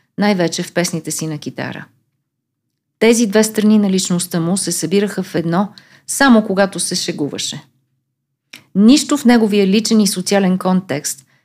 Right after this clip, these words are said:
не подкрепяше по-дълбоки търсения и развитие. И той остана нереализиран. Разтушваше се с алкохол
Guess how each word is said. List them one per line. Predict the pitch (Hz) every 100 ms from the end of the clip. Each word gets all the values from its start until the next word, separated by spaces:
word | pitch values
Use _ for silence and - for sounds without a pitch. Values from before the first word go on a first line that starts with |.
| _
не | 180 175
подкрепяше | 175 170 196 214 240 240 226 - -
по-дълбоки | 202 208 214 190 190 180
търсения | - 175 - 175 175 170
и | - 160
развитие. | 151 151 151 - 85 - _ _ _ _ _ _ _ _ _ -
И | 175
той | 175 180
остана | 170 - 185 185 180 180
нереализиран. | 175 170 175 170 170 165 185 143 147 143 _ _ _ _ _ _ _ _ _ _ _
Разтушваше | - 190 190 233 233 208 208 202
се | 190 180
с | -
алкохол | 143 143 135 - 190 202